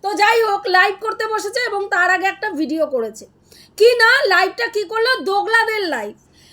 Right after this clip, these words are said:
মানে আমরা হচ্ছি সব দোগলা, দোগলাদের লাইভ, হ্যাঁ, হয়েছে। তো সেইটা নিয়ে ও বক্তব্য পেশ করতে বসলো।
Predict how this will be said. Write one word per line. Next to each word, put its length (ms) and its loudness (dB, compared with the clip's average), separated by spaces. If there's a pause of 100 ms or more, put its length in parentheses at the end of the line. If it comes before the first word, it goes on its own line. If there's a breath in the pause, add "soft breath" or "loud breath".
(120)
মানে 220 2 (220)
আমরা 320 2
হচ্ছি 280 -4
সব 260 -4
দোগলা, 500 4
দোগলাদের 500 0
লাইভ, 320 0 (340 soft breath)
হ্যাঁ, 420 -2 (200 soft breath)
হয়েছে। 340 0 (420 loud breath)
তো 120 0
সেইটা 360 2
নিয়ে 180 0
ও 140 4
বক্তব্য 480 -4
পেশ 240 -2
করতে 300 -4
বসলো। 380 -6